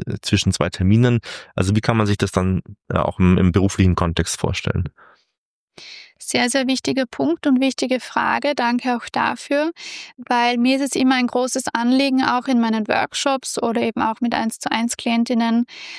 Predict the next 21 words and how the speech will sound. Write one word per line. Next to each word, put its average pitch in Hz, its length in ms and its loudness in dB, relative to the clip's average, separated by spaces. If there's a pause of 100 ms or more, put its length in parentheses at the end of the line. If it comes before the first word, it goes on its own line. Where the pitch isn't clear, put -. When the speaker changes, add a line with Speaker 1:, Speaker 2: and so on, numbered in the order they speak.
(420)
Speaker 2:
das - 180 -4
Bewusstsein 269 760 0
zu 247 160 -4
schaffen, 262 600 0
zu 269 140 -2
vermitteln, 285 880 2 (440)
dass, 240 440 0
und 240 100 2
auch 226 160 -2
zu - 100 -4
etablieren 247 600 0
dann 247 220 0
eben, 240 500 2 (100)
dass 220 460 -2
Achtsamkeit, 247 880 -2
mentale 226 380 0
Stärke, 247 480 -2
Resilienz 226 640 0
und 233 160 -2
so 233 120 -2
weiter 226 440 -2